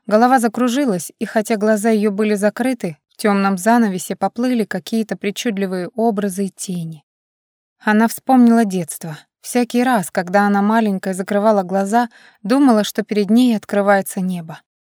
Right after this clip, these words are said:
Она видела светлые образы, сплетение созвездий, какие-то причудливые фигурки.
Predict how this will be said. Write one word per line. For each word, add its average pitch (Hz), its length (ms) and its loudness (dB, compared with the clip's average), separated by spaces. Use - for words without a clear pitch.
Она 226 240 4
видела 233 320 0
светлые 220 520 -2
образы, 175 580 -2
сплетение 233 720 2
созвездий, 202 680 0
какие-то 233 500 -6
причудливые 185 640 -4
фигурки. 190 680 -8